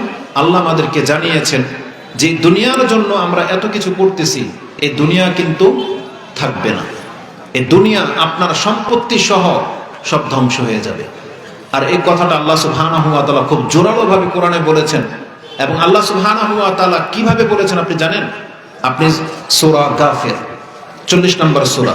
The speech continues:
যেটাকে আমরা মুমিন হিসেবে জানি, তার ঊনষাট নম্বর আয়াতটি দেখেন। তাতে আল্লাহ সুবহানাহু ওয়া তাআলা বলেছেন, "ইন্না সাআতা লাআতিয়াতুন লা রাইবা ফিহা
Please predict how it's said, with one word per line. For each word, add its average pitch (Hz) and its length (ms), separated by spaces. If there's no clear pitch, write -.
যেটাকে 135 260
আমরা 139 280
মুমিন 170 260
হিসেবে 160 340
জানি, 123 280
তার 131 120
ঊনষাট 202 500
নম্বর 165 280
আয়াতটি 156 500
দেখেন। 117 380
তাতে 147 200
আল্লাহ 156 180
সুবহানাহু 196 540
ওয়া 196 100
তাআলা 190 200
বলেছেন, 214 460
"ইন্না 226 400
সাআতা 233 800
লাআতিয়াতুন 214 1300
লা 302 380
রাইবা 254 400
ফিহা 170 400